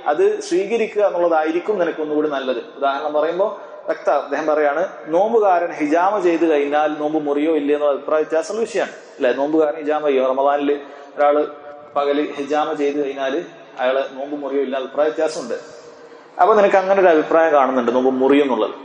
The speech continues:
ഇപ്പുറത്ത് ചില പണ്ഡിതന്റെ അഭിപ്രായം പറയുന്നത് മുറിയൂല എന്നാണ്. അപ്പൊ സ്വാഭാവികമായിട്ടും ഈ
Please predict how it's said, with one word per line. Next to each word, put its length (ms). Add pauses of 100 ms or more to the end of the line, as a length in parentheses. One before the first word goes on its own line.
ഇപ്പുറത്ത് 360
ചില 160
പണ്ഡിതന്റെ 360
അഭിപ്രായം 420 (180)
പറയുന്നത് 340
മുറിയൂല 420
എന്നാണ്. 260 (580)
അപ്പൊ 160
സ്വാഭാവികമായിട്ടും 1000
ഈ 60